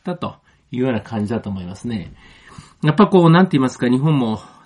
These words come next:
ついこの間までは、えー、黙ってみんな、あの、言いなりに黙々と動いてるばっかりだったと思いますが、明らかにそれ変わってきております。ボトムアップで人々が動き始めておりまして、やっぱりそれは、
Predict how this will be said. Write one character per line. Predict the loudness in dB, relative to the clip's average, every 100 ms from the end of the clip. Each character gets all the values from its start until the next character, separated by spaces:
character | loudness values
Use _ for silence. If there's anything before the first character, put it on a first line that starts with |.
| -10
つ | -6
い | -4
こ | -2
の |
間 | -4 -2
ま | -4
で | -4
は、 | -6 -6 -10 _ _ _ _ -12
え | -6 -4 -2
ー、 |
黙 | 0 4 2
っ | 2
て | 0
み | 0
ん | 2
な、 | 0 -2 -6 -12
あ | -14
の、 | -14 -12
言 | -8 -6
い | -2
な | -2
り | -2
に | -2 -4 -8 _ _
黙 | -14 -4
々 | -4 -4
と | -4 -2
動 | 0
い | 0
て | -4
る | -8
ば | -10
っ |
か | -8
り | -8
だ | -8
っ | -10
た | -12
と | -12
思 | -10
い |
ま | -10
す | -10
が、 | -10 -10 -12 _ _ _ -16
明 | -4 -2
ら | -2
か | -6
に |
そ | -12
れ | -16 -14
変 | -12
わ | -12
っ | -10
て | -12
き | -10
て | -12
お |
り | -12
ま | -16
す。 | -20 _ _ _ _
ボ | -12
ト | -6 -2
ム | -2
ア |
ッ | -4
プ | -6
で | -8
人 | -6 -6
々 | -6 -8 -8
が | -6
動 |
き | -4
始 | -4 -2
め | -4
て | -6
お |
り | -10
ま | -12
し | -8
て、 | -6 -6 -8 _ _
や | -10
っ | -2
ぱ |
り | -2
そ | 0
れ | -2
は、 | 0 -2 -6